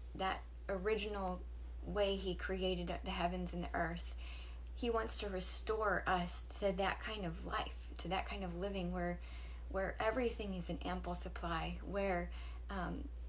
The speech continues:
lion and lamb live in peace and harmony together, those kinds of things. So let's not get our minds so focused on, "Oh, I wish I could go back to how things were."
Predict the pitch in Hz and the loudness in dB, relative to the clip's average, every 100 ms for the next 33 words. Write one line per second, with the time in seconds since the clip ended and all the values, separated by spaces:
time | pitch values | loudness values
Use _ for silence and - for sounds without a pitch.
0 | - 202 220 240 208 190 208 208 185 175 | 0 4 6 4 2 0 -2 0 0 0
1 | 180 196 180 - 190 180 - 196 - 180 | 2 2 0 -2 -2 -2 -2 -2 0 0
2 | 175 175 180 156 170 165 165 170 165 165 | 2 2 2 0 0 -2 0 -2 -4 -4
3 | - - - - 226 262 - 220 202 180 | -6 -6 -6 2 4 4 2 -2 -2 -2
4 | - 180 170 - 202 196 233 269 - 254 | 0 0 2 2 2 2 0 -2 2 4
5 | 254 254 262 247 190 185 196 208 - 196 | 4 4 2 4 4 2 2 2 4 2
6 | 196 202 202 202 - 196 190 196 208 220 | 4 2 2 -2 -2 -2 -2 0 0 2
7 | 202 202 214 - - - 190 175 180 190 | 2 2 0 -2 -4 -2 -2 2 2 0
8 | - 190 185 185 - 180 170 - 202 160 | -4 -4 -2 -2 -2 -4 -2 0 0 0
9 | 160 | -2